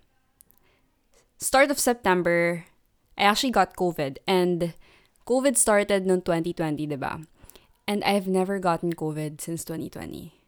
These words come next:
I've been very careful. Well, I never got covid na I know of, na I never got any symptoms, I never got sick.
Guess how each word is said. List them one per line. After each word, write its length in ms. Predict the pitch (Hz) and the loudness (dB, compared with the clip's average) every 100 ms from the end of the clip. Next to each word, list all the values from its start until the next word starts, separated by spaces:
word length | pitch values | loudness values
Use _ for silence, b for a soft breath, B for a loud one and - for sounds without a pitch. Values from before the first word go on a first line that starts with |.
| _ | _
I've 100 | 180 | -6
been 160 | 175 180 | -2 -2
very 220 | 190 233 | 0 -2
careful. 720 | 233 185 180 175 165 170 180 - _ _ _ - | 0 0 0 -2 -2 -2 -6 -12 _ _ _ -2
Well, 240 | 208 202 185 _ - B B B _ _ _ _ _ - | 2 2 -2 _ -20 B B B _ _ _ _ _ -4
I 80 | 220 | -2
never 400 | 233 247 269 254 | 0 2 4 4
got 320 | 196 190 - | 2 2 0
covid 400 | 175 170 165 170 | -2 0 0 0
na 160 | 165 | -2
I 160 | 175 160 | -2 -2
know 480 | 156 151 151 156 - | -2 -2 -4 -4 -6
of, 500 | 95 165 160 - - | -10 -12 -16 -18 -12
na 240 | 175 160 - | -6 -6 -4
I 100 | 170 | -4
never 300 | 165 156 156 | -2 -2 -4
got 240 | 156 151 | -4 -6
any 160 | 147 143 | -8 -6
symptoms, 560 | - 190 180 180 170 | -4 -6 -6 -8 -8
I 20 | 175 | -10
never 220 | 160 156 | -8 -6
got 240 | 170 160 | -6 -6
sick. 580 | - 277 262 262 - | 0 2 2 0 -18